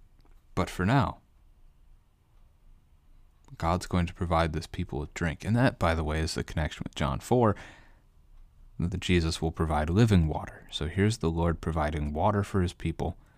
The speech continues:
God provides the living water, which we can talk about more as we get to John four. So Moses takes the people's complaint to God.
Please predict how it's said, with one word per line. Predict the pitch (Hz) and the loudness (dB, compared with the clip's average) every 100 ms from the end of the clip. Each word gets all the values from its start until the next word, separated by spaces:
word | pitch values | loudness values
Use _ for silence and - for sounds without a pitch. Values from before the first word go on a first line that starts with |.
| - - _ _ - 135 - - _ - | -20 -20 _ _ -12 -10 -10 -16 _ -12
God | - 80 80 | -2 0 0
provides | - - 78 76 | -4 -2 -2 -2
the | - | -2
living | 85 135 113 87 | 4 8 8 6
water, | 78 73 78 - - - - - | 4 0 -2 -4 -14 -20 -20 -10
which | 127 87 78 - - - - - - | -6 -4 -4 -6 -14 -20 -20 -20 -10
we | - | -6
can | 78 | -4
talk | 78 78 | -2 -2
about | 76 78 73 - - - - | 0 -2 -4 -6 -18 -10 0
more | 107 90 78 - | 4 4 2 0
as | - 85 | -2 -4
we | 80 | -2
get | 76 | -6
to | - | -8
John | - 76 80 | -8 -6 -6
four. | - - - - _ _ - _ _ _ _ - - - - - - - - - - - - - - - - - - - - - - - _ _ _ _ - _ _ | -8 -12 -14 -20 _ _ -20 _ _ _ _ -20 -20 -20 -20 -20 -14 -14 -16 -20 -20 -20 -20 -20 -20 -16 -16 -16 -14 -14 -14 -20 -20 -20 _ _ _ _ -20 _ _
So | - 95 | -6 0
Moses | 95 135 123 110 - - - - - - _ - | 4 6 6 2 0 -10 -14 -18 -18 -20 _ -10
takes | - 110 - | -2 -2 -2
the | 87 | -2
people's | 104 95 85 | 0 0 -4
complaint | - 85 - 90 | -4 -4 -2 -2
to | - | -4
God. | - 78 - | -6 -6 -8